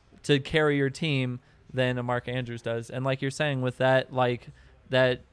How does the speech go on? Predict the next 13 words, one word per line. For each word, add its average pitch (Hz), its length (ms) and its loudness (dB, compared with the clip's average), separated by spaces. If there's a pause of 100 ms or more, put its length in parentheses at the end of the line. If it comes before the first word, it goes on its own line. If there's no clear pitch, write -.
(280)
uh, 127 260 2
play 143 240 0
action 127 520 -2 (680)
that 131 180 0
they're 131 160 0
running 127 280 0
there 123 360 -2 (200)
in, 127 280 -2
uh, 120 480 0
in 127 140 -4
Baltimore, 147 440 -2
like, 127 220 -4
that's, - 440 -2